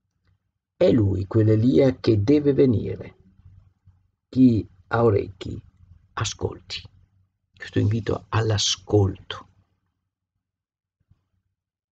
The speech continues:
all'ascolto della profezia che annuncia il veniente. In questo tempo, come in ogni tempo, noi continuiamo a percorrere le strade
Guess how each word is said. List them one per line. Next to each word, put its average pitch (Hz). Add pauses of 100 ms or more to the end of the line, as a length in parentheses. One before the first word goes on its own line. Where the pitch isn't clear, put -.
(540)
all'ascolto 123
della 117 (140)
profezia 151 (960)
che 135
annuncia 165 (140)
il 196
veniente. 160 (960)
In 170
questo -
tempo, 92
come 220
in 160
ogni 143
tempo, -
noi 113
continuiamo 104
a -
percorrere 120
le 107
strade 165